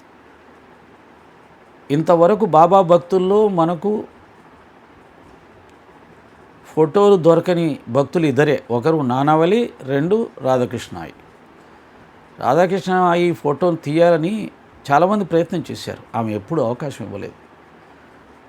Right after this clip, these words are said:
ఒక వ్యక్తి ఎవరో దొంగతనంగా, చాటుగా ఆమె ఫోటో తీశాడని తెలిస్తే పరిగెత్తుకుని వెళ్ళి అతని దగ్గర ఆ కెమెరా లాక్కొని నేలకేసి కొట్టేసింది. అంటే తన గురించి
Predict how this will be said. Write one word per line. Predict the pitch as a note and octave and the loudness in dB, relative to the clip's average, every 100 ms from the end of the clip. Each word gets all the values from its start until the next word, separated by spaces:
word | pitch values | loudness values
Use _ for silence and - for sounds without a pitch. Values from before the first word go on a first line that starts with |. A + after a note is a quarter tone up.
| - | -8
ఒక | A2 A#2 | -6 -2
వ్యక్తి | A2 B2+ B2+ | -2 -4 -2
ఎవరో | G3 E3 F3+ F3 | 0 2 4 2
దొంగతనంగా, | B2+ A#2 C#3 D#3+ F3 D#3+ C#3+ C#3 B2+ A2+ | 2 -2 -4 -2 -2 -2 0 -2 -2 -2
చాటుగా | C3 D3 D3 | -2 -2 -2
ఆమె | C3 | -2
ఫోటో | A2+ A2+ D3+ C#3+ | -4 -6 -4 -4
తీశాడని | C3+ C3+ C#3 B2 A2+ | -4 -4 -2 -4 -4
తెలిస్తే | G#2 G#2 G#2 - G3+ G#3 - - - - - - - - - - | -8 -8 -8 -8 -8 -10 -16 -20 -20 -20 -20 -20 -20 -20 -20 -6
పరిగెత్తుకుని | A#2 D3+ G3 - F3+ G3+ F3 | -2 2 0 0 0 2 2
వెళ్ళి | D3+ D#3 D#3 C3 D3 E3+ - - - - - - - - - | -2 0 0 0 -4 -10 -20 -20 -20 -20 -20 -20 -20 -20 -14
అతని | A2+ - A2+ | -12 -8 -6
దగ్గర | A2+ A#2 D3 | -6 -2 -2
ఆ | C3 | -2
కెమెరా | - A#2+ C#3 C#3 | -4 -6 -2 -2
లాక్కొని | A#2+ A#2 B2+ | -2 -4 -6
నేలకేసి | A2+ A#2+ B2+ A2 - | -6 -8 -8 -12 -12
కొట్టేసింది. | G#2+ G#2+ G#2 - - - - - | -16 -16 -18 -18 -20 -20 -20 -18
అంటే | G#2 B2 G2+ - - - - - - - - - _ | -10 -6 -6 -8 -20 -20 -20 -20 -20 -20 -20 -20 _
తన | A2+ A2+ | -6 -4
గురించి | G#2 A2+ F3+ F#3 - C#3+ G#2+ | -4 -2 -2 -4 -4 -4 -4